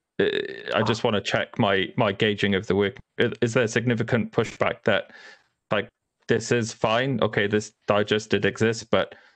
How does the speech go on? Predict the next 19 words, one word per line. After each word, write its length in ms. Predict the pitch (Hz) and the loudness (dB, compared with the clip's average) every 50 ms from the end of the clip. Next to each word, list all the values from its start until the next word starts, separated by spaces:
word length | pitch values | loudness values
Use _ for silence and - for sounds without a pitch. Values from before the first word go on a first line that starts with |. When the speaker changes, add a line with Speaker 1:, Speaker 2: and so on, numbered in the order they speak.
| _ _ _ - | _ _ _ -2
Speaker 1:
this 200 | 104 104 - - | -2 -2 0 2
work 220 | 110 110 101 - | 0 0 2 2
has 180 | - 104 92 - | 0 -2 0 0
revealed 360 | 107 95 95 104 101 95 92 | -2 0 2 2 2 2 4
that 100 | 98 80 | 2 2
actually 500 | 87 107 - - - - 110 98 95 92 | 2 2 0 -2 -2 -2 0 2 2 2
it's 140 | 85 - - | 0 -2 -4
kind 240 | - - 101 98 95 | -4 -2 -2 0 0
of 140 | 95 107 - | 0 0 0
a 60 | - | 0
bit 260 | - - - 120 - | 0 -2 -2 -2 0
broken 400 | - 95 101 107 - - 110 113 | 0 0 0 0 -2 -2 0 0
and 140 | 113 113 117 | 0 0 0
we 100 | 117 113 | 2 2
need, 320 | 107 107 - 151 - - - - _ _ _ _ _ _ - | 0 0 0 -4 -6 -8 -16 -20 _ _ _ _ _ _ -2
we 80 | 120 | 0
need 220 | 113 107 104 110 - | 0 0 0 0 -2
something 340 | 113 98 107 - - 104 | -2 -2 -2 -2 -2 0
else? 460 | 107 98 92 95 101 - - - - | 0 2 0 0 -2 -6 -14 -16 -18